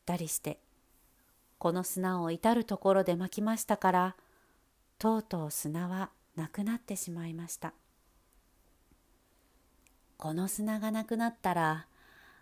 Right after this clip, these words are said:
再びこの眠い町に帰ってこい。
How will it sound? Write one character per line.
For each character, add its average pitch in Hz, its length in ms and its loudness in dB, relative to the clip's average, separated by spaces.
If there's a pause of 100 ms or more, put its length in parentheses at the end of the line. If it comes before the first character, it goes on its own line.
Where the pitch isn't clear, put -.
(120)
再 139 420 -8
び 143 120 -6
こ - 180 -8
の 160 140 -4
眠 147 340 -4
い 190 100 0
町 196 320 -2
に 180 140 -2
帰 185 120 -6
っ 202 100 -2
て - 160 -10
こ 170 180 -6
い。 151 160 -10